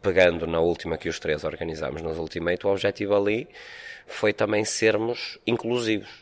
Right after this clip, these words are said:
ou seja, não deixarmos que só, porque existe muito isso da malta não se inscrever nas competições por achar, "Ah, eu já não tenho hipótese porque são sempre os mesmos que vão." E então, com uma categoria, chamando-lhe Scale, chamando-lhe Pro, chamando-lhe outra coisa qualquer, com, com o grau de exigência mais baixo,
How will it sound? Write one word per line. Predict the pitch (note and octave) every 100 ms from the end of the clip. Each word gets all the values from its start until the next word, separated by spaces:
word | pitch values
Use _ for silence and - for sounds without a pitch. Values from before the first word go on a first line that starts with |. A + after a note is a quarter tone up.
| -
ou | E2+
seja, | - E2 F2
não | F2+ F2+ F#2
deixarmos | F2+ - F#2+ F#2 F#2+ F#2+
que | -
só, | - - G2 F#2 D#2+ - F2 -
porque | - G2
existe | F#2 G2 G2+
muito | G2+ G2 G2
isso | - F#2+
da | G2
malta | F#2+ F#2 -
não | F2 F#2 F2+
se | F2+
inscrever | - F2 F2
nas | F2
competições | - F2+ F2+ - G2 G2+
por | G2
achar, | G2 G2+ G#2
"Ah, | B2 C#3+
eu | C#3+ C3
já | C3
não | B2
tenho | A#2 G#2
hipótese | G2+ B2+ B2 A#2+ -
porque | G#2+
são | -
sempre | F#2+ G2 F#2+
os | F#2
mesmos | F#2+ F#2 -
que | F2
vão." | E2 D2 - - - -
E | G2
então, | - D#3 - _ -
com | G#2 G2+
uma | G#2 G2+
categoria, | G2+ - F#2+ F#2+ F2+ E2 - _
chamando-lhe | - E2 D#2+ D2+ D2+
Scale, | - - D2+ C#2+
chamando-lhe | - D2+ C2 C#2+ C#2+
Pro, | - D2+ D2
chamando-lhe | - D#2 C2+ C#2+ -
outra | - -
coisa | - D#2
qualquer, | E2 D#2+ G#2 A2 - - - - - - _ _ _
com, | - F#2 F2 E2+
com | -
o | G2+
grau | G#2 F2+
de |
exigência | F#2 E2+ F#2+ E2 E2
mais | E2 E2
baixo, | F#2 G#2+ -